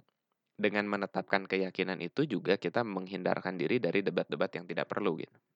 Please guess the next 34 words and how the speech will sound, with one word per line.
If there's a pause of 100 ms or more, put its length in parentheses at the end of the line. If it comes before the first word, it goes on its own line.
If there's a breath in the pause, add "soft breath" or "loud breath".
(1600 loud breath)
Karena (120)
kita
sudah
tidak
mem-,
mempersoalkan
benar
dan
salah
gitu. (1160)
Eh,
kayak
misalnya
saya (240)
menulis
apa
gitu
ya
di
media
sosial, (320)
terus
ada
yang
komen,
"Menurut
saya
tidak
begitu." (720 loud breath)
Ya
udah
gitu. (120)
<laughs>
Jadi